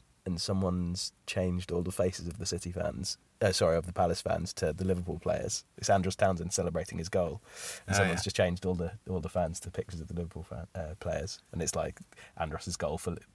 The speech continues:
Speaker 1: Liverpool's goal of the season.
Speaker 2: <laughs> Well, it could be a very defining moment.
Speaker 1: It could be so important,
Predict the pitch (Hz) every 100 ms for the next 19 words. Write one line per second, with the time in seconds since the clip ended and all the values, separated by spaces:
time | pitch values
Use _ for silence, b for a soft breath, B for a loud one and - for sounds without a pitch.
0 | - 98 90 87 85 85 80 85 90 87
1 | 90 127 143 110 - - - - - 123
2 | 87 113 107 - 110 107 104 101 - 95
3 | 110 101 98 95 98 92 92 98 87 80
4 | 107 - - 135 107 - 80 80 76 76
5 | 65